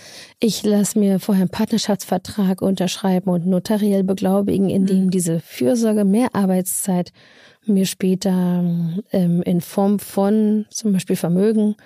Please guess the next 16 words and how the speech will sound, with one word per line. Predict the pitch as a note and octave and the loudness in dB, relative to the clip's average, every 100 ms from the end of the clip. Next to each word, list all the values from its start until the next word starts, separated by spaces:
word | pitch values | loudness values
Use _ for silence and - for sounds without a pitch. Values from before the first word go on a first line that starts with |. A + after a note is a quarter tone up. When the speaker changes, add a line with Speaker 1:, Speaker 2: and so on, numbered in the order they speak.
| - - - - - - | -20 -20 -20 -20 -20 -4
Speaker 1:
dann | F#3 F#3 | 0 2
übertragen | F#3 F3 - G3+ G#3+ A#3 G#3 | 0 0 -2 0 2 2 2
wird, | G3+ G3+ - - | 0 -2 -6 -6
damit | - F#3+ A3 | 0 2 2
ich | F#4 - | 2 2
nicht | F#3 | 2
in | F#3 | 2
Altersarmut | F3 F#3 F3+ F3+ F3 F3 | 0 0 0 0 0 0
lande. | F3 F3 | 0 0
Also | F3+ | 0
dieses | F#3+ F#3+ F#3+ | 0 0 -2
Bewusstsein | G#3+ F#3 B3 - - B3 B3+ | -2 0 0 -2 -2 0 0
erstmal | - A3 A3 | 0 -2 -2
zu | G#3 | -2
schärfen | G#3+ A3 G#3 A#3 | -2 0 0 2
dafür, | G#3 G3+ G3+ G#3 | 0 0 0 -2